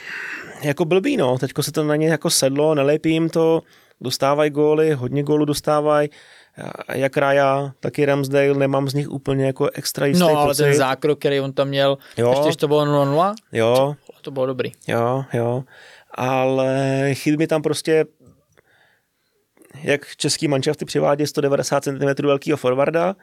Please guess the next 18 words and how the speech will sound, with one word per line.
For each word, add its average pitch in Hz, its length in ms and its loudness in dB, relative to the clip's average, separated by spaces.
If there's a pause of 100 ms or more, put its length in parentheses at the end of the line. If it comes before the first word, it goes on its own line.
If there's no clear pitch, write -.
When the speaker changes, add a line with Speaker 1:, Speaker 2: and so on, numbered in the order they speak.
(420)
Speaker 1:
tak - 160 -6
mi 139 80 -2
tam 135 120 0
chybí 131 200 -4
prostě 131 300 -4
jednu 131 140 -2
takovýhle 131 380 -2
kladivo, 120 360 -2
na 120 60 0
který 127 280 -4
by 127 100 -4
ses, - 360 -2
o - 100 -6
který 156 180 0
by 156 80 2
ses 147 100 -6
mohl 135 240 0
opřít. 117 300 -8